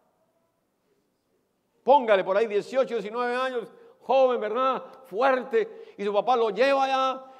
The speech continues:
y, y no le explica, ¿verdad? Y pa-, y el muchacho por ahí le dice, "Papá, papá, aquí está el fuego, la leña y el cuchillo, mas ¿dónde está qué? El cordero". Y Dios, y Abraham dice, "Dios se proveerá de cordero". Y, y luego le explica,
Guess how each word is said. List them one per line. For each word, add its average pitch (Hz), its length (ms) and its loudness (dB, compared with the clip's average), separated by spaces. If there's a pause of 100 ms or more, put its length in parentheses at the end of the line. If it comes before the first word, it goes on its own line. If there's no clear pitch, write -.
(120)
y, 190 440 0
y 185 40 -6
no 202 160 -2
le 269 60 4
explica, 254 560 -2
¿verdad? 233 220 -2
Y 247 100 -4
pa-, 202 180 -4
y 180 80 -6
el 175 60 -4
muchacho 233 320 -6
por 233 100 -6
ahí 233 80 0
le 233 60 -2
dice, 214 100 -2
"Papá, 233 560 -4 (220)
papá, 214 520 -2 (220)
aquí 220 200 -6
está 262 180 -4
el 226 100 -4
fuego, 262 640 0
la 185 160 -4
leña 269 560 -2 (160)
y 202 80 -2
el 202 100 -4
cuchillo, 247 680 -2
mas 202 240 -2
¿dónde 277 320 2
está 254 300 -2
qué? 269 440 -2
El 220 140 -8
cordero". 254 640 2 (880)
Y 208 80 -12
Dios, 277 300 2
y 247 180 -6
Abraham 247 280 0
dice, 262 180 -6
"Dios 254 260 0
se 262 80 -2
proveerá 254 460 0
de 262 100 -4
cordero". 247 560 2 (280)
Y, 226 280 -10
y 226 60 -6
luego 262 260 2
le 254 80 2
explica, 247 640 -4